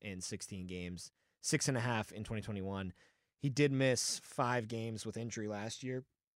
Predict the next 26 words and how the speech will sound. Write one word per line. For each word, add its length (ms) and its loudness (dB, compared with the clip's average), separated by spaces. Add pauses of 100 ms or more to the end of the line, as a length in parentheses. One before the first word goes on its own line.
(420)
only 220 6
had 220 4
two 120 2
and 80 4
a 40 4
half 200 4
sacks, 380 6
so 280 2 (1000)
fell 220 6
off 200 8
a 40 0
little 220 6
bit 180 2
there, 240 4
but 260 -4 (560)
he's 160 2
still 400 4
an 120 -2
incredibly 580 4
impactful 420 4
player 280 0
for 140 -6
that 160 -4
Giants 360 -6
defense 420 -12
and 200 -14